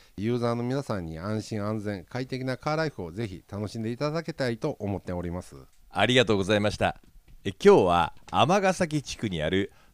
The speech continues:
Speaker 2: 徳山モータースの代表、徳山義秀さんにお話をお伺いしました。いやー、徳山さん、お話上手ですね。もう聞き入ってしまいましたけど。
Speaker 1: いいえ、そんなことはありませんよ。
Speaker 2: <laughs> いえ、
Speaker 1: はい。
Speaker 2: 本当ね、ためになりました。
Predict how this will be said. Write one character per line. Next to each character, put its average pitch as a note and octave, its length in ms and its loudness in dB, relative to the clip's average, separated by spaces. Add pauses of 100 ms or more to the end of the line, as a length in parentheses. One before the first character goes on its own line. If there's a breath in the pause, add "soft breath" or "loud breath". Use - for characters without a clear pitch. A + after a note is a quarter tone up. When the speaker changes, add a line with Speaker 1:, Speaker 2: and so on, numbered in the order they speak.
Speaker 2:
徳 A2+ 240 2
山 F3+ 220 6
モ D3+ 200 4
ー - 40 -2
タ G#2+ 160 2
ー - 20 -2
ス - 140 -6
の G#2+ 80 0
代 E2 220 -2
表、 C#2+ 340 -6 (420 soft breath)
徳 C3 240 0
山 A2 380 4
義 A2 340 -2
秀 F3 180 2
さ C#3 160 0
ん C3+ 40 0
に B2+ 80 0
お F#2+ 80 2
話 F#2+ 320 0
を F#2+ 60 4
お - 20 0
伺 F2+ 240 0
い F2 80 -2
し - 140 -10
ま F#2 80 -2
し - 80 -10
た。 D#2+ 380 0 (240 soft breath)
い E2+ 160 -8
や G#2 100 -2
ー、 G2+ 600 -4
徳 F#2+ 320 -10
山 G#2 280 -4
さ A2 160 -6
ん、 G2+ 100 0
お F2+ 120 0
話 G2 500 -6
上 C3 340 0
手 G#2+ 140 -4
で G2+ 140 2
す - 140 -8
ね。 F#2 600 4 (320 soft breath)
も F2+ 60 -6
う - 40 -10
聞 - 160 -10
き - 100 -14
入 E3+ 80 2
っ - 20 -8
て - 120 0
し - 160 0
ま C#3+ 60 8
い - 100 2
ま C#3+ 80 4
し - 80 -2
た G#2+ 120 2
け G#2 100 4
ど。 G#2+ 80 8
Speaker 1:
い B3 100 8
い A#3+ 60 4 (100)
え、 E3 140 6
そ D#3+ 140 -2
ん D3+ 40 0
な D3+ 80 2
こ C#3+ 80 0
と A#2 100 2
は G#2 100 6
あ G2+ 40 4
り G2+ 60 0
ま F#2+ 140 -2
せ F#2 100 -4
ん F2 100 -4
よ。 F2+ 220 -2
Speaker 2:
<laughs> - 20 -
い F2 40 -6
え、 C#2+ 240 -10 (120)
Speaker 1:
は F#2 220 -4
い。 - 40 -6
Speaker 2:
本 - 220 -6
当 A2+ 160 0
ね、 G#2 380 6
た A#2+ 160 2
め A2+ 100 2
に F#2+ 80 0
な F2+ 60 4
り F2+ 80 0
ま F#2+ 100 2
し - 100 -4
た。 D#2+ 420 2